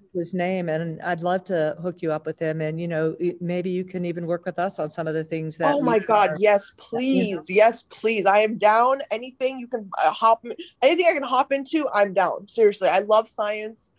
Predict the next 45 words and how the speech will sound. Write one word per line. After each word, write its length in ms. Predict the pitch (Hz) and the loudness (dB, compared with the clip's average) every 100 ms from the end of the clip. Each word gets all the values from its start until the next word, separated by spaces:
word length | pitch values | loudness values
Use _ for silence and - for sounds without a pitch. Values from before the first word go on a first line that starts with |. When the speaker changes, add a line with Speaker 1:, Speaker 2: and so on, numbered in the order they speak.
| _ _ | _ _
Speaker 2:
It 100 | - | 4
is 160 | 214 190 | 6 6
my 140 | 190 | 4
passion, 580 | 185 226 226 - 240 254 - | 4 2 0 0 -2 -2 0
and 200 | 214 196 | 2 2
any, 260 | 185 214 220 - | 0 -2 -6 -4
any 200 | 220 214 | -2 0
opportunity 640 | 202 196 202 202 196 202 | -2 -6 -6 -4 -2 -2
I 180 | 170 170 | 0 0
welcome. 460 | 170 160 - 139 180 | 0 -4 -6 -14 -10
So 380 | - 160 160 | -2 2 2
yes, 340 | 165 202 190 - | 6 6 6 0
please. 500 | - 220 185 220 - | 0 0 -2 -6 2
<laughs> 60 | 359 - _ - | 2 0 _ 2
Speaker 1:
Well, 200 | 240 - | 2 2
um, 480 | 226 214 202 - 185 | 0 -2 -4 -8 -8
do 120 | 202 | -4
you, 100 | 269 | -4
you've 220 | - 269 | -4 -4
got 180 | 269 233 | -2 -2
my 120 | 185 | -2
contact, 500 | 185 196 185 185 165 | -4 -4 -4 -4 -4
or 60 | 160 | -6
Sheldon 380 | - 196 185 185 | -4 -2 -2 -6
can 180 | 190 175 | -6 -4
give 160 | 180 | -4
you, 160 | 175 175 | -2 -2
or 80 | 151 | -2
Kaylee, 400 | - 185 175 175 | -4 -4 -4 -2
whoever 280 | 175 170 170 | -2 -2 -2
you're 200 | 170 165 | -4 -6
talking 360 | 170 170 180 | -6 -6 -6
to, 160 | 165 180 | -8 -6
to 80 | 160 | -4
give 160 | 165 | -4
you 140 | 165 165 | -4 -4
my 120 | 160 | -6
contact, 640 | 160 175 170 170 170 170 | -6 -8 -8 -4 -6 -4
and 180 | 180 165 - - _ | -6 -6 -8 -18 _
let's 160 | 196 196 | -6 -4
hook 200 | 208 190 | -6 -4
up 80 | 180 | -4
Speaker 2:
Yeah. 60 | 170 | -2
Speaker 1:
by 420 | 165 160 160 - | -2 0 -2 -4
email, 600 | 185 180 180 170 165 165 | -4 -4 -2 -2 -2 -2